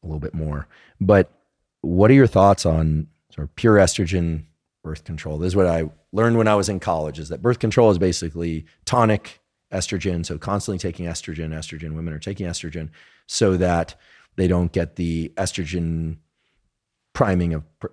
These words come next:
progesterone. You're not getting an, any ovulation. And I've known women that have been taking oral contra-, or that took oral contraception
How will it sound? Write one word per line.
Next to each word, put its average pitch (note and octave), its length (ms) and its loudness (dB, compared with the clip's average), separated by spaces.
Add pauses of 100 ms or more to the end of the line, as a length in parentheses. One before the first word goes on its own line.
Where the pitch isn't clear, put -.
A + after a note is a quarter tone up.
(220)
progesterone. A2 580 4
You're F2+ 120 2
not F2 100 -2
getting E2+ 200 -4
an, D#2 100 -6 (240)
any F#2 180 0
ovulation. D#2 680 -4 (520)
And G#2 220 2 (140)
I've A2 360 4
known A2 240 6
women G#2+ 440 4 (420)
that F#2+ 140 -2
have F2 80 -2
been F2 240 -2 (340)
taking F#2 640 -2 (320)
oral G2+ 180 2
contra-, F#2+ 340 -2
or F#2+ 80 -2
that F2 160 -4
took - 200 4 (120)
oral A2 220 6
contraception F2+ 880 0